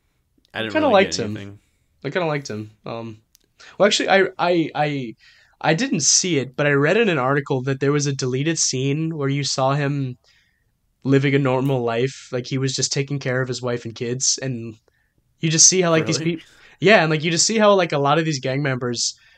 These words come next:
Speaker 2: like, they're normal people. Like, they're just so desensitized to just killing people, like, every day. It just, you
Speaker 1: Yeah.
Speaker 2: know. But other than that, like, you know, they're essentially, and okay, and this is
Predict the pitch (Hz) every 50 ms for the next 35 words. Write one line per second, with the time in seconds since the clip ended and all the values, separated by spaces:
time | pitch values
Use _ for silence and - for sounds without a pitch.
0 | _ _ 151 156 151 135 123 151 165 160 156 147 143 151 165 190 175 131 107 -
1 | - 139 160 - - 110 104 107 117 117 113 - 139 143 151 143 - - 170 160
2 | 147 135 143 135 131 - 143 139 156 - 143 135 - 117 113 117 - - - 120
3 | 127 120 - - - - 143 135 135 135 139 131 123 - 127 117 113 110 127 123
4 | 120 123 117 113 120 120 120 113 110 110 - _ _ _ _ _ _ _ 131 127
5 | - 120 120 - - - - - - 127 120 113 107 107 104 104 - _ _ _
6 | _ _ - 165 160 160 175 170 185 170 151 135 127 143 165 143 120 131 127 -
7 | 135 135 127 123 120 117 - _ _ _ _ _ _ - 156 147 139 135 - -
8 | - 147 156 156 - 160 156 156 151 143 135 123 117 - _ _ _ _ _ _
9 | _ _ _ _ _ _ _ _ _ - 123 117 127 131 147 131 120 127 131 135
10 | - 143 139 - - - -